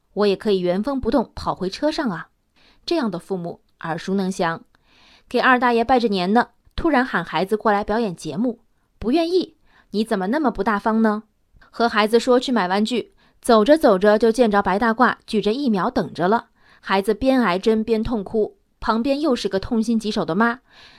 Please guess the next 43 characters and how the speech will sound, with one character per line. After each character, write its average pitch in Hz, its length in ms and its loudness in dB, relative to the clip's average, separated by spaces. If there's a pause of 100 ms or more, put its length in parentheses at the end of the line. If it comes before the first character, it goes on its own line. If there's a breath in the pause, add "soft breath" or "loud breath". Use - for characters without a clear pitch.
(120)
，“你 202 140 -4
都 214 100 2
多 262 180 0
大 285 180 2
人 170 220 4
了， 185 180 4 (100)
怎 208 120 -2
么 196 120 0
这 370 240 2
点 175 180 -4
痛 208 240 -4
也 190 140 0
忍 170 180 -4
不 180 80 -6
了？” 175 300 -2 (580)
这 220 140 2
世 214 200 0
上 190 240 -2
的 202 140 -6
确 240 160 0
有 202 140 2
许 - 200 -10
多 202 160 2
孩 160 240 -2
子， 160 280 -10 (280)
既 294 160 -6
不 226 140 -6
大 262 180 -4
方 - 360 -2
还 214 160 -4
怕 233 200 -6
疼， 175 380 -8 (480 soft breath)
其 - 180 -2
中 277 160 -4
还 269 140 0
有 247 100 6
不 240 140 0
少 226 220 0
和 262 120 -4
小 196 160 -2
张 226 220 0
一 180 120 -4
样， 240 220 0